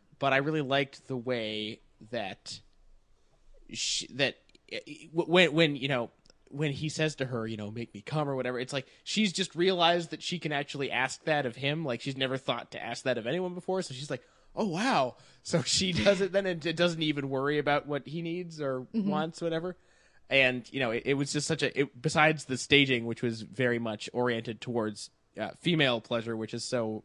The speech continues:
Speaker 1: rare. Um, just the, the way that that scene played out, I thought both actors did a, did a great job. And I, I think as much as it didn't, like I, like I said, I, I don't think the episode told us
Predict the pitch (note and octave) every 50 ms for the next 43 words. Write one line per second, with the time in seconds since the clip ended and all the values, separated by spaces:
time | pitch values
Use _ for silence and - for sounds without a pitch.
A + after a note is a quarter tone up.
0 | _ - G#2 B2+ B2+ A2+ G#2 F#2 F#2 G#2 - _ _ _ _ _ _ _ _ _
1 | _ _ _ - A2 A#2 A2 G2 E2 D2 - - _ _ - A#2+ B2+ C#3 C3+ -
2 | - C3 A#2+ A2 - A2 C3 B2 C3 C3 B2+ B2+ B2+ A#2 A#2 - _ _ - A#2+
3 | B2 A2 - _ _ _ - - C3+ B2 A#2 A#2 - - - A#2+ A2+ B2+ B2 B2
4 | G2+ A2+ A#2+ B2+ - - - _ _ C3+ B2 A#2 - - - A2 A2 - - A2+
5 | A2 - A#2 A2 G#2 G#2 F#2+ - A2+ G#2 G#2 A2 G#2+ D#2 D2 - C3+ C3+ B2+ A#2+
6 | A#2 A2 G#2 D#2+ A2+ A2+ A2+ A2 G#2+ _ _ - - A#2 A#2 - B2+ A#2+ A#2 -
7 | _ - _ _ - - - D#3+ D3 F3+ F#3+ D#3+ D3+ D#3+ D#3 C3+ B2+ D3+ D3 C#3+
8 | C3 B2 - - _ _ _ _ _ _ _ - B2+ C3 C3 A#2+ - B2 C#3 -
9 | C3+ - D3 C3 B2+ B2 - C3 C#3 C#3 B2 C3+ C3 A#2 B2+ A#2+ A#2 - B2 A2+
10 | - - C3+ B2 A#2+ A#2 A#2